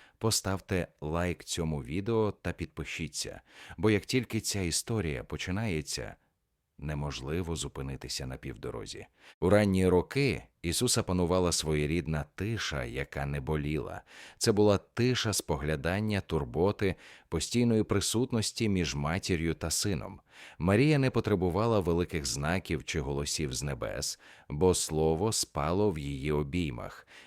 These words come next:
І хоча вона знала, що ця дитина була святим Божим, вона також знала його як сина своєї утроби.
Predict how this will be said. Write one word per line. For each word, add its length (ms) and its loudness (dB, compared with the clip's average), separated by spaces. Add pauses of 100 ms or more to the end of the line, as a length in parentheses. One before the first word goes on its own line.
І 120 2
хоча 440 0
вона 300 0
знала, 560 -2
що 280 -10
ця 280 -4
дитина 420 0
була 260 -6
святим 440 -4
Божим, 420 0 (300)
вона 320 4
також 420 -2
знала 400 0
його 460 0
як 300 -4
сина 380 0
своєї 480 -4
утроби. 540 -8